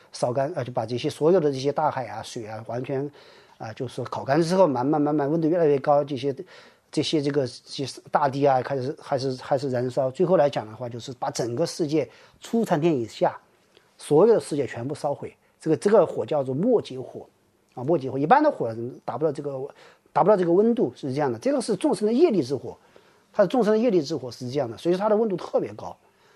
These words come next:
那么就说是这个，它是像这样的话，就可以把整个世界完全就烧毁。所以是，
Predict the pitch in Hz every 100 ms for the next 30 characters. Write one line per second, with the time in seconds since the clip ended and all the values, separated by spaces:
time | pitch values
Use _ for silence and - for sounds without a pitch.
0 | _ - 190 185 180 202 202 196 139 127
1 | 123 113 117 123 _ _ _ - - -
2 | - - 202 208 254 226 214 165 147 127
3 | 139 123 127 117 113 123 156 135 123 120
4 | 113 156 - 117 120 113 131 131 87 -
5 | _ - - - 165 143 196